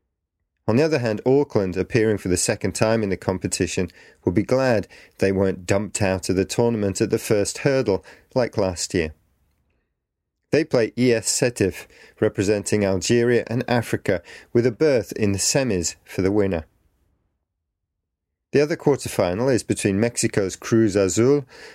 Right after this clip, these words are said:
and Asian champions Western Sydney Wanderers,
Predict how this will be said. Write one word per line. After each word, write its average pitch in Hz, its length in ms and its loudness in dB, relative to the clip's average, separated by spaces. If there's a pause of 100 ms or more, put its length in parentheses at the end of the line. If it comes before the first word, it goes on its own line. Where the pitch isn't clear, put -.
(120)
and 101 280 0
Asian 135 340 0
champions 98 640 -2
Western 92 480 0
Sydney 95 400 0
Wanderers, 113 580 0